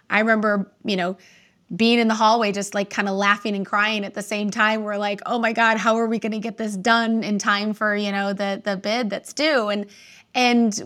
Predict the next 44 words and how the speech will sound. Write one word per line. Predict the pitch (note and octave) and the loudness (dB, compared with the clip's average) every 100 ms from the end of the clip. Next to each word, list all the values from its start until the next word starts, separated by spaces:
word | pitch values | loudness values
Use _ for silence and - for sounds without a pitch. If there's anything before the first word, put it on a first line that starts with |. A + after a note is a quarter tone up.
| A3 | -4
we | B3 B3 | -2 -2
look | A3+ A#3+ - | -2 -4 0
back | G#3 A#3+ C4+ - | 2 2 0 -12
fondly | - - G#3 A#3 B3+ F#3 F#3+ A3 - | -14 0 2 2 -2 -4 -4 -4 -4
on | G3+ G#3 | -2 0
that | G3+ G3 | 0 0
moment, | G3 A3+ G#3+ - | -2 -2 -4 -6
right? | F#3 F#3+ G3+ | -4 -2 -2
And | G3+ | -2
we | G3+ | 0
make | G3+ G3+ | -2 -2
fun | A3 A3 | -2 0
of, | G#3+ G3 F#3 | 0 -2 -4
you | G3+ | -4
know, | F#3+ F#3+ F#3 - - | -2 -2 -4 -12 -4
the | - | 2
intensity | A3+ - A3 A3 A3+ G#3+ | 2 4 2 2 2 0
in | G3+ | 2
that | G3+ F#3 G3+ | 2 -2 -2
room | G#3+ G#3 G3+ G3+ | 0 0 0 0
that | G3 - | 0 0
evening. | A3+ B3+ G#3 F3+ F#3 B3 - _ - | 0 0 -2 -4 -4 -4 -6 _ -6
And | A3+ A3 G#3+ | 0 0 0
I | A#3 | 0
think | C4+ C#4+ | 2 0
that | C#4 C#4 | 0 0
those | C4+ C#4+ | 2 2
are | C#4+ | 0
the | A3 | -4
types | G3+ G#3 G3+ | -4 -4 -4
of | G#3 | -6
things | G3+ G3+ G3 | -4 -4 -2
that | G3+ | -4
you | G3 | -6
just | G3+ F#3+ | -8 -6
have | - G3 | -6 -6
to | G3+ | -8
do | F3+ G#3 A3 G3 | -4 0 0 0
to, | F#3 G#3 G3 F#3+ G3 | -2 -2 -2 -2 -2
uh, | F#3+ F#3+ F#3+ _ _ - | -2 -2 -6 _ _ -8
to | G#3+ | -2
make | G#3 G#3+ G#3+ | 0 0 -2
it | G#3 | -4
fun | - A3 G#3+ G3 G3+ | -2 -2 -2 -4 -6